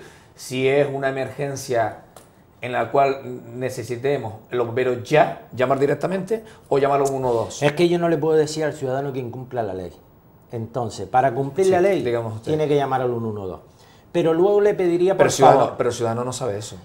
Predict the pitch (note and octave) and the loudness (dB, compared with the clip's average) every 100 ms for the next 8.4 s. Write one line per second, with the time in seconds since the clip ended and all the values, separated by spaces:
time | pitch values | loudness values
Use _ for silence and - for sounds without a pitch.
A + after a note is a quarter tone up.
0 | - - A#2 A#2+ A#2+ A#2+ C#3 D#3 E3 F3 | -20 -6 0 0 0 0 2 2 0 0
1 | F#3 F3 E3+ D#3+ D#3+ D#3+ D#3 D3 C3 D3 | 0 0 -4 -4 -2 -2 -2 -2 -2 -4
2 | D3+ D3+ C3+ C3+ D#3 - E3 D3 D#3+ D3+ | -2 0 2 0 -4 -4 -6 -4 -6 -6
3 | D3+ C#3 D3+ D3+ C#3+ C#3+ C3+ C3 C#3+ C#3+ | -8 -8 -8 -8 -8 -8 -6 -4 -4 -4
4 | C#3+ - C3+ A#2+ B2+ D3 D#3 D3+ C#3+ B2+ | -6 0 0 0 0 0 0 0 0 -2
5 | C#3 C#3+ - D3 C#3 B2 A#2+ B2 B2+ B2+ | -4 -6 -8 -6 0 0 2 0 2 4
6 | B2 C#3 C#3 C#3 C#3 C#3 C#3 C#3 E3+ C#3 | 4 4 4 4 2 0 -2 0 0 0
7 | A#2 G#2+ A#2 A#2+ A#2+ A#2 B2+ B2 C3+ D#3+ | -2 -6 -6 -4 -4 -2 -2 0 0 0
8 | D3 C3 C3 C#3 | -2 -2 -4 -8